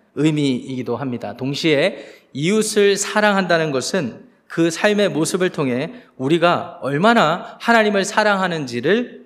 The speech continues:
알 수가 있어요. 우리들의 그 이웃을 사랑하는 삶의 모습을 통해 증거가 된단 말입니다.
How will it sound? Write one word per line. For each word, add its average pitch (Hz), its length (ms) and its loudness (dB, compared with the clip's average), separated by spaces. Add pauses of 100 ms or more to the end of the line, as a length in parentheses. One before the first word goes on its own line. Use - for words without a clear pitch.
(140)
알 151 160 -2
수가 151 300 0
있어요. 107 300 -4 (580)
우리들의 143 360 0
그 147 140 -2
이웃을 151 380 -4
사랑하는 143 520 -4
삶의 143 380 -4
모습을 131 440 -6
통해 196 640 -4
증거가 147 520 -2
된단 123 360 -4
말입니다. 107 480 -10